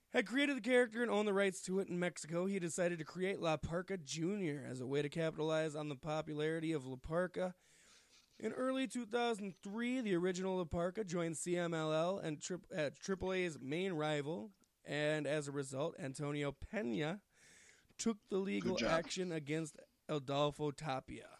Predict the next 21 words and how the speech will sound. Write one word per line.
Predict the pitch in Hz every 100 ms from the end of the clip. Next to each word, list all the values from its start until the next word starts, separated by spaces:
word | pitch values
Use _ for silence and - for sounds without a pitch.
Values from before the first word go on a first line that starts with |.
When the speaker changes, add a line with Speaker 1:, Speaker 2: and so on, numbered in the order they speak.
| - _ _ -
Speaker 1:
That, | 143 160 -
that's | 147 151
a | 135
confused | 120 123 - 123 123 127
name. | 139 131 110 113 113 - - - - _ _ _ _ _ - - 139
Speaker 2:
<laughs> |
Speaker 1:
Half, | 220 190 165 147 - 233 -
half | 226 160 -
German. | 156 165 240 185 175 151 _ - - - - - - -
<laughs> | - - - _ _ - - - -
Speaker 2:
Al-, | 247 233 196 170 147 - - - - - -
Adolfo | - - 208 156 160 254 233 208 - 196 185 165 131 - - -
Tapia. | 339 320 254 - 220 170 120 - - - - - - - - _ _ _ _ - - - - - _ _ _ -
Speaker 1:
Barring | 165 208 240 254 254
him | 226 226
from | 175 185
using | 196 196 180 190
the | 170
name | 165 165 170
La | 151
Parka | 135 151 147 147 160 160